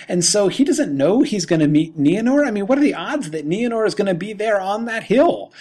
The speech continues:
I mean, surely she's gonna do the smart thing and stay in Doriath where she's safe, right? And then,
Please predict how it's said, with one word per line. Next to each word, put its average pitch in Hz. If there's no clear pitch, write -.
I 226
mean, 226
surely 220
she's 185
gonna 175
do 156
the 143
smart 143
thing 143
and 131
stay 135
in 131
Doriath 123
where 127
she's 120
safe, 117
right? 202
And 190
then, 214